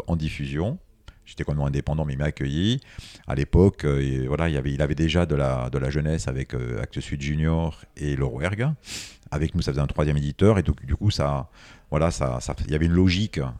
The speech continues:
pour lui de diffusion, mais aussi, là, il l'a fait aussi par, euh, par amitié, je pense, réellement. Et voilà, et c'était, donc, c'était, donc, euh, je profite de, de ce jour, de ce moment-là un peu spécial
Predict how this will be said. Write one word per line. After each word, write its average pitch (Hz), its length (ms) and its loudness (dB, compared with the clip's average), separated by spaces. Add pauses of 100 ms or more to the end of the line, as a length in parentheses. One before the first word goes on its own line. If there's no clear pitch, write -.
pour 78 180 -2
lui 92 300 -2
de 76 100 -2
diffusion, 78 400 -2
mais 104 100 -2
aussi, 80 300 -2
là, 69 140 -6
il 71 100 -4
l'a 71 100 -2
fait 76 100 -4
aussi 71 280 -6
par, 67 240 -4
euh, 64 240 -4 (540)
par 65 120 -2
amitié, 78 380 0
je - 80 -2
pense, 95 240 -2
réellement. 82 560 -2
Et 65 720 -4
voilà, 78 300 0
et 67 100 -4
c'était, - 240 -6
donc, 73 160 -2
c'était, 65 320 -6 (420)
donc, 78 220 -2
euh, 78 80 4
je 73 80 0
profite - 360 4
de, 76 300 0 (500)
de 78 100 2
ce 87 200 2
jour, 82 380 2
de 78 60 2
ce 78 120 -2
moment-là 90 280 4
un 90 60 4
peu 92 140 4
spécial 90 680 0